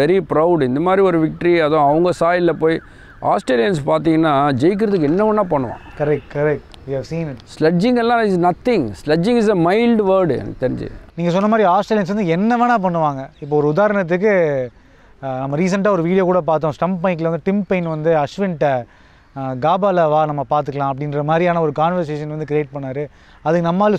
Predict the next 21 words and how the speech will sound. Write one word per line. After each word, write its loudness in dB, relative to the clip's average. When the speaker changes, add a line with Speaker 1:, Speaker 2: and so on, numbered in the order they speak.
Speaker 2:
ஸ்வாகா 2
ரிப்ளைலாம் 0
பண்ணி -2
continue -2
பண்ணாரு. -4
So, -4
எதுக்காக 0
இந்த 0
மொமெண்ட்டை -4
நான் -2
recall -2
பண்றேன்னா, -6
ரவிச்சந்திரன் 0
அஸ்வின் -4
அப்படின்ற 0
ஒரு -4
cricketer, -10
அவரும் -2
நம்ம -4
ஊரை 0
சார்ந்த -2